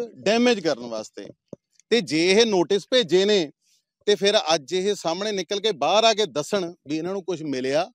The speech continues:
ਜਾਂ ਨਹੀਂ ਮਿਲਿਆ, ਕੀ ਇਹ ਚੀਜ਼ ਸਹੀ ਆ ਜਾਂ ਨਹੀਂ ਸਹੀ। ਤੇ ਉਸ ਤੋਂ ਬਾਅਦ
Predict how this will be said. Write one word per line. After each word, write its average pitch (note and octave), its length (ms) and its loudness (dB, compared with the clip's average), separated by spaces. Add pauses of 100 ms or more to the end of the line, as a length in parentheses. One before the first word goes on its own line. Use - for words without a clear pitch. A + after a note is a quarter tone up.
(160)
ਜਾਂ F#3 160 -2
ਨਹੀਂ B3+ 160 0
ਮਿਲਿਆ, G3 340 0 (760)
ਕੀ D3+ 80 -6
ਇਹ F3+ 180 6
ਚੀਜ਼ F#3+ 240 -6
ਸਹੀ E3+ 340 -2
ਆ A3+ 200 0 (440)
ਜਾਂ G#3 120 4
ਨਹੀਂ C#4 180 6
ਸਹੀ। D#3 380 2 (800)
ਤੇ A3 60 4
ਉਸ G#3+ 120 6
ਤੋਂ G#3+ 140 2
ਬਾਅਦ A3+ 320 2